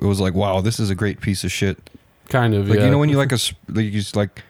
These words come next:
Speaker 1: it's a turd, but you want it to be there. It's like spraying a turd with air freshener or co-, or coating it in chocolate. Like,
Speaker 2: Yeah. I mean, at the,
Speaker 1: you,
Speaker 2: at
Speaker 1: you don't
Speaker 2: the
Speaker 1: eat it. You're just like, "Wow, I appreciate that."
Speaker 2: Yeah, there's, like, a special fan base for these kind of films, like, for sure.
Speaker 1: The traum-,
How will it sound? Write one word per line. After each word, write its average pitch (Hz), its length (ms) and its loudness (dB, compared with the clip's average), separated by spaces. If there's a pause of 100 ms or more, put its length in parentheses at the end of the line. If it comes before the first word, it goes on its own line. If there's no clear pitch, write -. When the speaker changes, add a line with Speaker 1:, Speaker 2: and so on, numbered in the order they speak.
(240)
Speaker 1:
it's 120 200 -2
a 143 60 2
turd, 135 360 0
but 107 140 0
you 101 80 2
want 101 220 2
it 87 100 -4
to 101 100 -2
be 95 160 0
there. 95 180 0
It's 92 140 -6
like 117 140 0
spraying 131 260 -2
a 113 60 0
turd 107 300 0
with 95 180 0
air 98 120 0
freshener 98 460 -2
or 98 40 0
co-, - 280 -4
or 113 120 0
coating 131 340 -2
it 110 40 0
in 92 120 -2
chocolate. 98 480 -4 (100)
Like, 98 160 0
Speaker 2:
Yeah. 98 240 0 (240)
I 123 80 0
mean, 127 240 4
at 127 120 2
the, 143 80 0
Speaker 1:
you, 123 120 2
Speaker 2:
at 147 60 -2
Speaker 1:
you 160 60 0
don't 131 180 0
Speaker 2:
the 135 60 4
Speaker 1:
eat 135 120 2
it. 107 140 0
You're 104 100 0
just 110 200 -2
like, 104 120 0
"Wow, 110 220 -2
I 101 100 -2
appreciate 104 520 -2
that." - 220 -10
Speaker 2:
Yeah, 92 260 2
there's, 127 200 2
like, 156 140 0
a 143 60 2
special 120 400 0
fan 101 260 2
base 101 180 2
for - 140 -4
these 104 320 -2
kind 113 180 2
of 107 80 0
films, 113 460 2
like, 90 180 0
for 101 160 0
sure. 101 300 0
Speaker 1:
The 101 140 -2
traum-, 101 320 -2